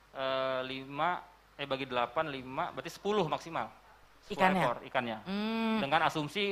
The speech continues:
Speaker 1: ikannya tidak lebih dari lima senti
Speaker 2: Berarti
Speaker 1: ukuran.
Speaker 2: memang mesti disesuaikan sama si akuariumnya juga ya?
Speaker 1: Betul.
Speaker 2: Oke, baik. Lanjut.
Speaker 1: Lalu pilihan warna ikannya ke-, menyesuaikan dengan tema yang kita buat. Karena tanaman warnanya beda-beda, ikan warnanya juga beda-beda,
Speaker 2: Ya,
Speaker 1: hardscape
Speaker 2: ya.
Speaker 1: warnanya beda-beda.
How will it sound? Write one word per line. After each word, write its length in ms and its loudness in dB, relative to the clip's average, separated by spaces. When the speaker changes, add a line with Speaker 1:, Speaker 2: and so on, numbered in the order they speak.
Speaker 1:
ikannya 360 0
tidak 240 -2
lebih 220 0
dari 140 0
lima 200 -4
senti 360 -8
Speaker 2:
Berarti 240 6
Speaker 1:
ukuran. 180 10
Speaker 2:
memang 140 10
mesti 180 4
disesuaikan 520 8
sama 240 12
si 140 2
akuariumnya 460 6
juga 200 2
ya? 160 8
Speaker 1:
Betul. 520 8
Speaker 2:
Oke, 240 2
baik. 300 -4
Lanjut. 300 6
Speaker 1:
Lalu 200 2
pilihan 380 6
warna 340 8
ikannya 440 4
ke-, 120 -4
menyesuaikan 480 4
dengan 160 4
tema 240 0
yang 80 2
kita 160 -2
buat. 320 0
Karena 400 2
tanaman 340 0
warnanya 280 8
beda-beda, 420 0
ikan 200 -2
warnanya 300 -4
juga 120 -6
beda-beda, 440 4
Speaker 2:
Ya, 100 4
Speaker 1:
hardscape 320 0
Speaker 2:
ya. 80 6
Speaker 1:
warnanya 300 -6
beda-beda. 440 -8